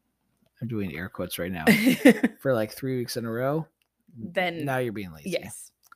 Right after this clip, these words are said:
Speaker 1: But, like, if it's just like, "Oh, it's my day off," like, and
Speaker 2: Seeing as how I'm not, quote unquote, resting
Speaker 1: Resting.
Speaker 2: for three
Speaker 1: Yeah.
Speaker 2: weeks in a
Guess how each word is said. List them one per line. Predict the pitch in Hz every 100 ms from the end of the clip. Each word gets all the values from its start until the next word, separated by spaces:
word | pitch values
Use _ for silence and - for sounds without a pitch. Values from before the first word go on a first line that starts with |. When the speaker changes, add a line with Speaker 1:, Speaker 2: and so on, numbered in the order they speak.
| _ -
Speaker 1:
But, | 117 98
like, | 110
if | 123 151
it's | 139
just | 143 135
like, | 123 123 - -
"Oh, | 123
it's | 123
my | 120
day | 120 113
off," | 113 127 - - _ _ _ _ _ 107
like, | 90 87 _ _ _ -
and | 127
Speaker 2:
Seeing | 175 170
as | 170
how | 165 151
I'm | 156
not, | 165 165 - - _ _
quote | - 185 180
unquote, | 165 - 175 -
resting | 175 170 - - 190 185
Speaker 1:
Resting. | 196 214
Speaker 2:
for | 233 -
three | 262 226
Speaker 1:
Yeah. | 226 220
Speaker 2:
weeks | 196 330
in |
a | 285